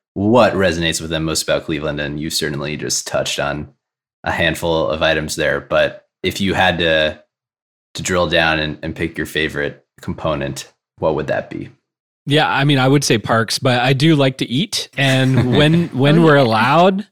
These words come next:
Speaker 2: you know, I think our restaurants are, you know, having lived in Chicago for a while, which is also mis-, Midwestern city that has incredible restaurants. Like, I honestly feel like we have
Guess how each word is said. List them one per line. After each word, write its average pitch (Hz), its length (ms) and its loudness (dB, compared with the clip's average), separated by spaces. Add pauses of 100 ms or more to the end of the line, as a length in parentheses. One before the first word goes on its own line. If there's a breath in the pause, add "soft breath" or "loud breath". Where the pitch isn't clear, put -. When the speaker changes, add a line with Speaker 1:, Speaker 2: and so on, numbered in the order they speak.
(460 loud breath)
Speaker 2:
you 131 120 2
know, 113 200 2
I 120 160 0
think 143 260 2
our 127 180 6
restaurants 123 640 2
are, 98 760 -2
you 131 60 -2
know, 120 140 4
having 135 540 2
lived 131 240 2
in 139 120 4
Chicago 117 540 2
for 156 160 0
a - 20 2
while, 156 260 2
which 113 220 0
is 101 160 -4
also 107 300 -2
mis-, 120 300 -2
Midwestern 120 600 0
city 123 300 -2
that 104 140 -6
has 113 240 -4
incredible 113 500 -2
restaurants. 143 540 -2 (360 loud breath)
Like, 110 160 -2 (140)
I 123 160 2
honestly 135 340 2
feel 131 240 2
like 117 220 0
we 120 240 0
have 104 560 -4